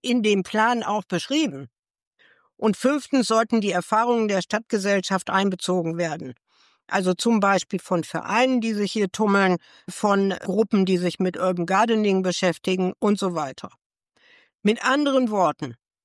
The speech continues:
auch bezogen auf die Nutzung von Kleingartenflächen braucht es eine Allianz der Willigen aus unterschiedlichen Perspektiven und Gruppen.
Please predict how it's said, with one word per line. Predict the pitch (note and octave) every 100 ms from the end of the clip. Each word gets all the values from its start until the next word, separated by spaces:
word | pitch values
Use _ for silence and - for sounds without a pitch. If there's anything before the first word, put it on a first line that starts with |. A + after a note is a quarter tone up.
| _ _
auch | - B3+ B3
bezogen | A#3 - B3 A3+ A#3
auf | D#3+ F3+
die | - F3+
Nutzung | G#3+ B3+ A#3+ G#3+
von | G3+ F#3+
Kleingartenflächen | - G#3 A3 G3+ F#3+ - F3+ G3+ F3+ - _ -
braucht | G#3+ A3 G#3+
es | F#3+
eine | - G3 G3 -
Allianz | G3 E3+ F3 F#3+ G3+ - -
der | F3+ E3+
Willigen | G#3 A#3 A3+ A3+ -
aus | D#3 - -
unterschiedlichen | C4 C4 A3+ - G#3+ F#3+ F#3 F#3+
Perspektiven | F3+ F#3+ - - F#3 - G#3+ G#3+ G3+ G3
und | G3 F#3
Gruppen. | F3 E3 D#3+